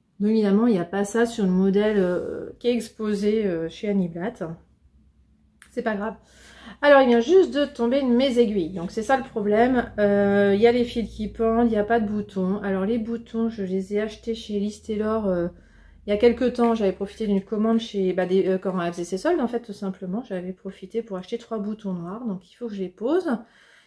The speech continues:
Il faut qu'il prenne son petit bain, c'est ce qu'il va faire juste après d'ailleurs. Bah tiens, il y a encore, <laughs> il y a encore le Progress Keeper là pour e-, essayer de faire des manches de la même taille, ce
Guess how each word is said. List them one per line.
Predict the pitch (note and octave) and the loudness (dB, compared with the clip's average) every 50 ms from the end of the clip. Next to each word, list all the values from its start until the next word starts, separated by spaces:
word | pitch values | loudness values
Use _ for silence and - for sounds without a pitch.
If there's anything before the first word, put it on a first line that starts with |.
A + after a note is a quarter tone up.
| _ _ | _ _
Il | - A3+ G3+ | -10 -10 -10
faut | - - D4+ E4 | -6 -2 -2 -2
qu'il | E4 - D4+ D4 | 0 0 -2 -2
prenne | - - C4 B3 B3 | 0 -2 -2 0 -2
son | A#3+ - A#3 A3+ | -2 -2 -2 -2
petit | A3+ - - A3 G3 | -2 -6 -8 -6 -2
bain, | F#3+ A3 B3+ D#4 F#4+ | 0 0 2 2 0
c'est | F#4+ C#4+ | 0 -2
ce | A#3 - - | -6 -8 -10
qu'il | - - G3+ | -12 -8 -4
va | G3 F#3+ | -4 -4
faire | F#3+ - - F#3 F3+ | -4 -6 -10 -10 -10
juste | F#3 - D4+ - - - | -10 -14 -16 -18 -12 -8
après | A3+ G3+ G3 - - - F#3+ F3 | -8 -8 -8 -10 -10 -10 -6 -6
d'ailleurs. | E3+ E3 E3 G3 A#3 | -4 -4 -2 -2 -2
Bah | G#3+ E3+ D#3+ | -2 -4 -6
tiens, | - G3 F#3+ | -4 -6 -6
il | F3 | -6
y | D#3+ | -6
a | D#3+ | -8
encore, | E3+ F#3 - - C4+ C4+ B3+ A#3 F#3+ - _ _ _ | -10 -12 -2 0 0 2 2 0 -4 -8 _ _ _
<laughs> | G3+ F3+ - - _ A3 - _ _ _ - - - - - D#5+ D5+ B4+ G#4 - - | -14 -14 -14 -16 _ -20 -20 _ _ _ -16 -16 -14 -12 -12 -12 -14 -14 -16 -8 -2
il | B3 | 0
y | B3 | 2
a | B3+ | 2
encore | C4 B3 D#4+ C#4+ C#4 | 2 6 6 8 8
le | C4 B3 - | 8 8 6
Progress | - B3+ A#3+ A#3 A#3+ A#3+ A#3+ - | 4 2 4 4 4 4 4 -4
Keeper | - A#3 A#3 A3+ A#3 B3 A#3+ A#3+ A3 F#3+ | -8 -8 -8 -4 0 2 2 2 2 2
là | F#3 F3 F3+ | 2 2 0
pour | F3+ - G3 F#3 F3 F3+ | -2 -4 -6 -6 -2 0
e-, | F3 F3 F3 - - | 0 0 -2 -2 -4
essayer | - G#3 - A#3+ A3+ | -8 -4 -4 -4 -4
de | A#3 | -2
faire | - G#3 G#3 | 0 0 2
des | G3+ G#3+ G#3+ | 2 2 2
manches | A#3 A#3 A#3+ G#3 | 4 4 2 2
de | G3+ | 2
la | F#3 F3+ F3+ | 0 0 0
même | F#3+ G#3+ A#3+ B3+ A#3+ | 2 0 0 0 -2
taille, | - G3 F#3 F#3 F#3+ G#3+ A#3 G#3+ E3+ D#3+ | -4 -4 -2 0 0 0 0 0 -2 -4
ce | - | -8